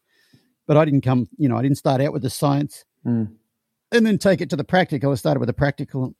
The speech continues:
Speaker 1: and came to the science. But so this foal, like, you know, when he was first born and we had to, you know, give him an enema and do his umbilical
Speaker 2: Mm.
Speaker 1: cord and stuff, normally I'd get a hold of those foals and we'd do that, and I would not let go until they were relaxed.
Speaker 2: Mm-hmm.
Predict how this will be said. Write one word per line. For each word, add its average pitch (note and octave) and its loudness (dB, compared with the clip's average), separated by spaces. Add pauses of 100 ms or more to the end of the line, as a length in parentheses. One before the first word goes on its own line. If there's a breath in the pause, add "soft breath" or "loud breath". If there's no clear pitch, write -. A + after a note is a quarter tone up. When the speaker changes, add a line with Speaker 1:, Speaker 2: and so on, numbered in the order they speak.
(140)
Speaker 1:
and A#2+ 0
came B2+ 0
to A#2 -4
the G#2 -8
science. D#3 -2
But - -2
so D3+ 0
this E3+ 2
foal, D#3+ 2
like, A#2 0
you D3+ 4
know, C#3 4
when C#3 4
he C3+ 4
was C#3 -2
first F3 2
born C#3+ 2 (880)
and C#3 2
we C3+ 4
had B2+ 2
to, C#3 2
you B2+ 0
know, A#2 2 (480 soft breath)
give D#3 4
him D3+ 8
an C3+ 4
enema C#3 4
and C#3 4
do C#3+ 4
his B2+ 2
umbilical A2 2
Speaker 2:
Mm. - -20
Speaker 1:
cord A#2+ 0
and A2+ -2
stuff, A#2 -4
normally F3 4
I'd C3 0
get C#3 2
a A2+ 0
hold B2 4
of A2 -2
those G#2 -2
foals A#2+ 0
and B2 2
we'd B2 0
do B2+ 4
that, A2+ 2
and B2 2
I B2 4
would A#2+ 0
not C#3+ 4
let C3+ -2
go C3 2 (440)
until C3 0
they B2 2
were G#2 0 (300)
relaxed. A2+ -2
Speaker 2:
Mm-hmm. A2 0